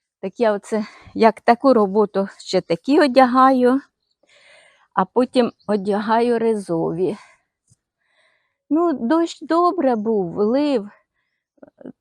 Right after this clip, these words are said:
там скрізь мокро. Ну, але ж, е,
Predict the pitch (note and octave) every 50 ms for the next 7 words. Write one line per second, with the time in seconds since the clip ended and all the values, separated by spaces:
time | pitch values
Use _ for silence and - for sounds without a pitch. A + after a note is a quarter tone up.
0 | _ _ _ _ _ _ - A3 A#3+ B3 C4 C4 - - - A#3+ A3+ A#3+ B3 A#3+
1 | A#3 A#3+ A3+ A3+ A3+ G#3+ G3 - - G3 E3+ E3+ F3 G3+ G#3 - _ _ _ _
2 | _ _ _ _ _ _ _ _ _ _ _ _ F#4 F#4 F#4+ F4 F4+ C#4+ B3+ B3+
3 | B3+ B3+ C4 C4+ C4+ - - - - G3+ G#3 A2+ G3+